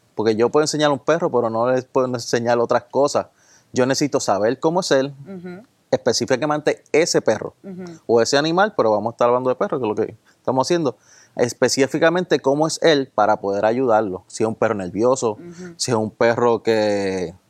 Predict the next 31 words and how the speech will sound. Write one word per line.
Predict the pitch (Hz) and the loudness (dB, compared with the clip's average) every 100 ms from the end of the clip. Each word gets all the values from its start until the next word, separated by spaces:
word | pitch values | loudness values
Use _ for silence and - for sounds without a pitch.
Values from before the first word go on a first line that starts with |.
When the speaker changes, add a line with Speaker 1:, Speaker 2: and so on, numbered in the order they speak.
| _ _ _ _ _ _ _ _ _ _ - | _ _ _ _ _ _ _ _ _ _ -10
Speaker 1:
nervioso, | 120 117 120 110 117 139 139 117 | -6 -2 0 0 2 2 2 0
con | 110 | 0
miedo, | 117 143 156 139 120 | 0 0 2 2 2
si | 113 | -2
es | |
un | 117 | -2
perro | - 120 | -2 0
agresivo, | 117 107 101 131 120 92 | 2 2 0 -2 0 0
¿por | 113 104 | 0 -2
qué | - 117 | 0 0
lo | 117 104 | 2 2
es? | 120 - 202 | 0 -2 -10
Speaker 2:
Ujú. | 190 185 - - _ _ _ _ _ _ _ | -14 -16 -18 -20 _ _ _ _ _ _ _
Speaker 1:
Tiene | - 127 120 | 0 0 2
que | 120 | 2
ver | 113 | 2
la | 104 90 | 0 2
raza, | 117 143 - 127 123 117 _ | 4 4 4 0 -2 -10 _
tiene | - 113 113 | -4 0 2
que | 120 | 2
ver | 117 107 | 0 0
su | 117 | -2
crianza, | 110 98 113 139 123 123 113 117 _ _ _ _ _ _ _ _ - | -2 0 2 0 0 -2 -2 -6 _ _ _ _ _ _ _ _ -2
cómo | 127 127 139 135 131 120 113 113 113 - _ _ | 0 2 2 2 2 0 0 -2 -8 -14 _ _
se | - - 139 123 120 117 - - | -6 0 4 4 4 0 -4 -4
crió | 127 123 131 147 147 | 0 4 4 4 4
alrededor | 117 123 123 120 123 | 2 2 2 2 2
de | 135 | 0
los | 123 | 0
humanos, | 113 123 139 123 | 2 2 2 -2
Speaker 2:
Ujú. | 104 | -8